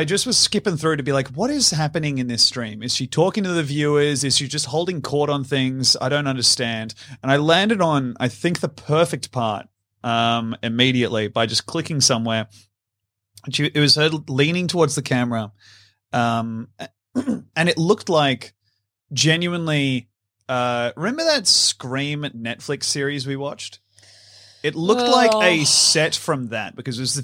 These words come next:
Speaker 1: very beautiful woman in a bikini outside by her pool playing with her dog as the sun sets. And someone in the chat was like, "What movie has the perfect ending?" And she kinda leaned in and read that and was like,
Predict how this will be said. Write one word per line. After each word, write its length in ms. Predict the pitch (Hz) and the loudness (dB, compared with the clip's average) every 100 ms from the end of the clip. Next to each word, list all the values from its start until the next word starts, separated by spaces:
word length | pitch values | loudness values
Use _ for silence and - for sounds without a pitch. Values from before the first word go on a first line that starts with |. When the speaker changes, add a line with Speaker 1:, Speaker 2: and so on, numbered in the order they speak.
| - | -2
Speaker 1:
very 200 | 202 247 | 0 0
beautiful 420 | 147 156 175 185 | -2 -2 -2 -2
woman 300 | 135 139 139 | -2 -2 -4
in 160 | 131 151 | -4 -4
a 40 | |
bikini 600 | 180 156 156 139 135 127 - _ _ _ | -4 -4 -4 -2 -2 -2 -6 _ _ _
outside 800 | 135 156 143 160 143 139 131 107 | 0 0 2 2 4 4 2 -2
by 360 | 127 123 123 127 | 0 2 2 0
her 280 | 117 117 117 | -2 -2 -4
pool 680 | - 147 139 123 117 110 _ - | -2 -2 0 -2 -4 -8 _ -12
playing 220 | 127 117 | -6 -2
with 100 | 123 | 0
her 100 | 120 | -2
dog 340 | 110 123 113 107 | 0 0 0 -2
as 140 | 104 | -6
the 80 | 117 | -2
sun 260 | - 110 110 | -2 -2 -6
sets. 400 | 104 107 - - - - _ _ | -6 -4 -4 -6 -12 -20 _ _
And 140 | 123 123 | -2 2
someone 240 | 156 170 | 2 2
in 80 | 160 | -2
the 40 | |
chat 200 | 139 143 | 0 0
was 100 | 107 | 2
like, 240 | 135 117 - _ _ _ | 2 0 -4 _ _ _
"What 300 | 131 147 175 | 0 4 4
movie 320 | 160 156 151 | 4 2 4
has 160 | 135 123 | 2 0
the 100 | 131 | -2
perfect 420 | - 127 127 - | 0 0 -2 -6
ending?" 460 | 120 117 104 104 104 _ _ _ _ _ _ - - | -6 -4 -10 -14 -20 _ _ _ _ _ _ -20 -14
And 100 | 123 | -8
she 80 | - | -2
kinda 200 | 147 143 | 0 2
leaned 300 | 135 139 131 | 4 4 4
in 240 | 127 120 | 4 4
and 160 | 113 113 | 0 0
read 200 | 117 117 | 0 2
that 160 | 120 113 | 0 0
and 80 | |
was 100 | 117 | -2
like, 160 | 117 113 | -4 -4